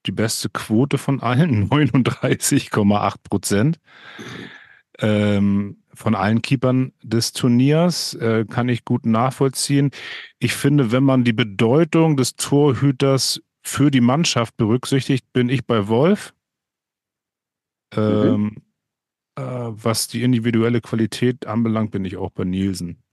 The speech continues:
Speaker 2: Mhm.
Speaker 1: Möstl,
Speaker 2: Genau.
Speaker 1: ne, war sehr, ganz
Speaker 2: Ja,
Speaker 1: klar
Speaker 2: auch überragend,
Speaker 1: die, die
Speaker 2: aber
Speaker 1: Überraschung, ne, die Überraschung des Turniers oder die
Speaker 2: Genau.
Speaker 1: Entdeckung, sagen wir so.
Speaker 2: Äh, im weiteren Kreis, würde ich mal sagen. Das beobachten wir noch. <laughs>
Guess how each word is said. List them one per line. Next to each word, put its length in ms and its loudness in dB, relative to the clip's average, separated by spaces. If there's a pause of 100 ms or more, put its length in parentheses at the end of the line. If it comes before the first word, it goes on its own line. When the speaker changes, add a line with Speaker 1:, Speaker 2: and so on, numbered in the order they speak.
Speaker 2:
Mhm. 380 -4 (220)
Speaker 1:
Möstl, 680 2
Speaker 2:
Genau. 80 -6
Speaker 1:
ne, 360 0
war 320 0 (280)
sehr, 300 -2
ganz 280 -2
Speaker 2:
Ja, 40 -4
Speaker 1:
klar 180 2
Speaker 2:
auch 120 0
überragend, 460 2
Speaker 1:
die, 40 -2
die 60 4
Speaker 2:
aber 80 4
Speaker 1:
Überraschung, 500 0
ne, 140 2
die 160 -2
Überraschung 500 2
des 140 0
Turniers 420 2
oder 220 2
die 160 0
Speaker 2:
Genau. 160 0
Speaker 1:
Entdeckung, 400 0
sagen 180 0
wir 120 0
so. 240 0 (420)
Speaker 2:
Äh, 320 -4
im 260 4
weiteren 420 4
Kreis, 380 0
würde 140 -6
ich 120 -8
mal 120 -4
sagen. 340 -6
Das 160 -8
beobachten 560 -4
wir 100 2
noch. 240 -6 (200)
<laughs> 100 2